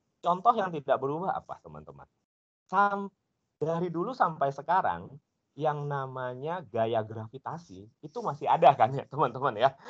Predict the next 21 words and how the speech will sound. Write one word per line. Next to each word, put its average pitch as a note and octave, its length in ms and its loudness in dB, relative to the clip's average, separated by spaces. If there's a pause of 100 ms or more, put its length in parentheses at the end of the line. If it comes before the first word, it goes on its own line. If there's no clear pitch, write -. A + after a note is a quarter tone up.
(140)
Dari D3+ 320 6
zaman G#2 400 0
purba D#3 560 6
sampai A#2+ 320 -2
zaman G#2 320 -4
sekarang, D#3 480 2 (160)
dan C4 240 2
nanti C#4 400 -4
mungkin C#4 320 -6
seribu, A3+ 500 -6
dua F#3+ 240 4
ribu, F#3+ 600 -6
mungkin F#3 240 -14
satu F3 320 -2
juta E3 300 -2
tahun D#3 340 0
yang D3 260 -2
l-, D3+ 120 -6 (180)
lagi E3 480 6
gitu D#3 240 -2
ya, D#3+ 160 4